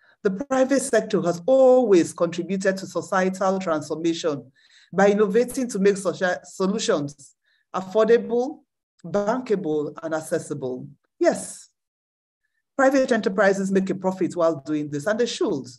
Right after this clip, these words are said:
but not at the expense of the common good. So let's explore how this can be done again,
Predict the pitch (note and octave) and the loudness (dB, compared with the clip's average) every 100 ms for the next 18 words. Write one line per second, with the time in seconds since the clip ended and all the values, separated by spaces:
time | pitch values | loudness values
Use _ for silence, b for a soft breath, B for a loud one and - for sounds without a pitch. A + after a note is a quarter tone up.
0 | _ _ _ _ F3 G3+ B3 C4+ E3+ D3+ | _ _ _ _ -6 -2 -4 -2 -2 0
1 | D#3+ D#3+ - E3 D3 C3 C#3 D3+ D3+ C#3+ | -2 -2 -4 -4 -2 -6 -6 -6 -4 -4
2 | C3+ C3+ C3 - _ _ _ _ _ b | -4 -6 -8 -12 _ _ _ _ _ b
3 | b b - D#4 C#4 D4 G4 - G#3 - | b b 0 2 2 2 0 0 -2 -2
4 | A#3 A3+ D#3+ A3 A3 G3 F#3+ - E3 D#3 | 2 4 4 4 0 2 -2 0 -4 -4
5 | D#3 F3 E3+ D#3+ D3 C#3+ E3 C#3 | -2 2 4 2 -2 0 0 -2